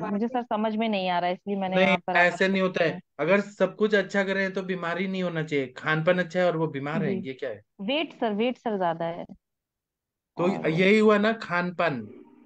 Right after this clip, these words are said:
Speaker 2: वेट
Speaker 1: जी।
Speaker 2: ज्यादा क्यों है? खान और पान।
Speaker 1: सेडेंटरी लाइफ है एक तो सर, वो किसी शॉप
Speaker 2: तो
Speaker 1: में,
Speaker 2: ये
Speaker 1: मतलब
Speaker 2: बोलिए
Speaker 1: शॉप
Speaker 2: ना।
Speaker 1: है उनकी। जी,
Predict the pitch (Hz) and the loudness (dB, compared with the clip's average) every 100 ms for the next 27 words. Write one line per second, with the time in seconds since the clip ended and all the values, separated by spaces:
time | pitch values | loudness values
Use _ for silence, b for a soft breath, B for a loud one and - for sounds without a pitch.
0 | _ _ _ 123 165 185 202 208 202 147 | _ _ _ -4 -2 -2 -4 -6 0 0
1 | 180 180 180 147 117 - - 147 175 175 | 2 0 0 -4 -4 -10 -6 -2 -2 -2
2 | 151 151 135 254 269 254 262 277 262 247 | -4 -2 0 2 2 0 0 0 0 0
3 | 240 247 233 - 254 262 240 254 247 247 | -2 -2 -4 -4 -4 -2 -2 -2 -2 -4
4 | 262 247 208 202 220 240 233 208 202 185 | -4 -4 -4 0 2 2 2 2 2 2
5 | 180 202 208 165 185 170 170 - - 185 | 2 2 2 0 -2 -4 -10 -6 -4 -4